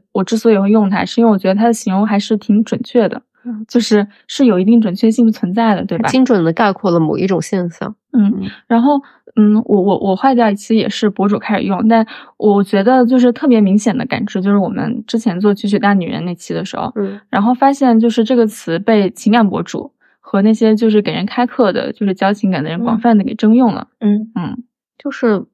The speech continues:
Speaker 2: 我觉得这个东西其实也非常能够讲，就是情绪价值这个事，它其实也是就情感彻底成为一种商品嘛，
Speaker 1: 嗯。
Speaker 2: 就是它是情感博主之间交流的这种，这种资产上面的一个总结的词。
Speaker 1: 嗯，就我们平常就是自己在用这种情绪价值的时候，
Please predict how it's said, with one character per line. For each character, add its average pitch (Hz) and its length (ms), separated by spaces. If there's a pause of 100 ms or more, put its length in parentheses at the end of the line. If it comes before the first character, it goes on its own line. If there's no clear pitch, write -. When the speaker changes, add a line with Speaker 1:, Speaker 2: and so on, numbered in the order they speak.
(120)
Speaker 2:
我 185 120
觉 175 120
得 208 100
这 302 120
个 254 80
东 233 140
西 233 100
其 196 160
实 226 120
也 170 100
非 220 160
常 196 180
能 180 140
够 208 180 (380)
讲， 147 240
就 196 80
是 220 80
情 180 140
绪 180 60
价 190 200
值 190 80
这 - 40
个 190 100
事， - 180
它 196 100
其 190 140
实 202 60
也 185 100
是 185 160
就 190 160
情 175 220
感 170 180
彻 202 100
底 175 80
成 165 200
为 165 100
一 175 40
种 180 260
商 190 240
品 - 240
嘛， 233 160
Speaker 1:
嗯。 220 100
Speaker 2:
就 220 100
是 196 80
它 175 200
是 175 100
情 160 180
感 165 200
博 165 160
主 165 120
之 170 160
间 165 180 (340)
交 185 180
流 147 220
的 160 280
这 175 120
种， 139 320
这 - 120
种 - 200
资 - 160
产 180 260
上 175 140
面 170 120
的 160 80
一 165 60
个 170 80
总 - 180
结 - 200
的 165 100
词。 - 300 (280)
Speaker 1:
嗯， 202 200 (260)
就 285 140
我 214 160
们 190 100
平 262 180
常 220 300
就 247 140
是 247 80
自 294 160
己 220 100
在 202 200
用 208 220
这 208 80
种 160 240 (140)
情 190 180
绪 208 140
价 202 180
值 - 200
的 175 100
时 - 140
候， 170 200